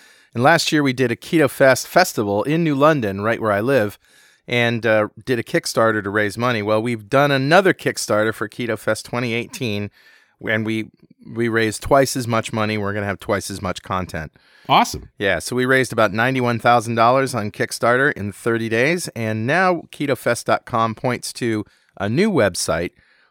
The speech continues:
Speaker 1: where you can just go buy tickets and come.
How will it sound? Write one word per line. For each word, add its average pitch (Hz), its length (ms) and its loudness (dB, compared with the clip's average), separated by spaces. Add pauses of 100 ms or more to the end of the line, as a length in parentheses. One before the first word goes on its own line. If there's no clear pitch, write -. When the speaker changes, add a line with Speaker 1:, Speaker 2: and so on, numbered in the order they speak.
Speaker 1:
where 101 180 0
you 107 200 -4
can 101 260 -6
just 101 280 -6
go 98 160 0
buy 85 180 -4
tickets - 720 -12
and - 180 -12
come. 71 340 -12